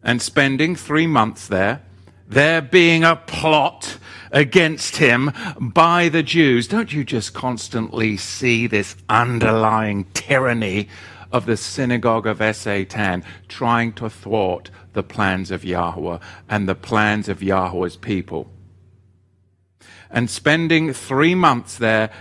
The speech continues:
there's that plot by the synagogue of Satan. Being about to sail into Syria,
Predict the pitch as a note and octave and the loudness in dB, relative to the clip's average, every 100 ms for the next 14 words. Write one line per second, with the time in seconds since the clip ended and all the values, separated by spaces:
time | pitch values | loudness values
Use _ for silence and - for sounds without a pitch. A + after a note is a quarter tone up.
0 | - F#2+ A2 B2+ C3 C3 A2 B2+ C3 - | -18 0 4 4 4 2 2 2 2 0
1 | - D#3 B2+ G#2+ - A#2 A2+ A2+ G#2 G2+ | -2 2 4 2 -2 2 4 4 0 -4
2 | - C#3 B2+ B2 B2+ B2+ A#2+ A2+ A2 - | -4 0 0 2 2 2 0 0 0 0
3 | A2 G#2+ - G#2 F2+ F2+ F2+ - - - | -2 -2 -2 -2 -2 -4 -8 -14 -20 -20
4 | A#2+ C#3+ F3 F#3 F3 D3+ F3 F#3 - - | 2 6 6 4 0 2 2 2 -2 -6
5 | D#3+ - - G#3 F3+ D3 D3+ - E3 D#3 | -6 -4 2 2 4 2 0 0 0 0
6 | - C#3+ - - - C4+ B3+ C3 G#2+ A2+ | -2 -2 -4 -6 -2 2 4 4 4 2